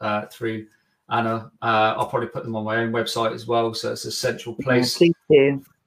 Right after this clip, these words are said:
Speaker 1: for, uh, for people to go to. Uh, they can't censor me there. Um, but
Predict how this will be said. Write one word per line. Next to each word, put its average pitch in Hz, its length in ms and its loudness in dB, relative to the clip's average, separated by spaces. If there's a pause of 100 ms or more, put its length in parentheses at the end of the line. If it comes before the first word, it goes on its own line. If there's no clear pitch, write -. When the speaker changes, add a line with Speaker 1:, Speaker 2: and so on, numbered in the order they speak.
(200)
Speaker 1:
for, 123 340 2
uh, 117 260 6
for 120 120 -8
people 117 300 -8
to - 100 -16
go 117 200 2
to. 117 280 -6 (340)
Uh, 113 160 -2
they 113 80 -2
can't 117 240 -4
censor 120 320 -4
me 113 120 -2
there. 117 280 -4 (380)
Um, 117 640 4 (460)
but - 340 -4